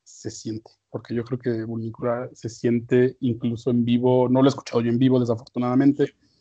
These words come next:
pero me ha tocado ver videos, shalala, y sí es como, ay, el azote, es el azote de ese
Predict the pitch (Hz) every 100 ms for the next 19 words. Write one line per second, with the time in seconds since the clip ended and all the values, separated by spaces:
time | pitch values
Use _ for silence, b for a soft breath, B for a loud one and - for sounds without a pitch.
0 | b b _ 135 117 113 113 117 117 113
1 | 117 113 117 113 110 110 104 107 113 117
2 | 113 113 110 127 151 131 113 117 131 135
3 | 113 - 117 120 117 127 120 113 - _
4 | - 117 117 110 _ _ _ _ _ _
5 | _ _ - 131 - 160 131 110 - 165
6 | 131 143 135 123 117 113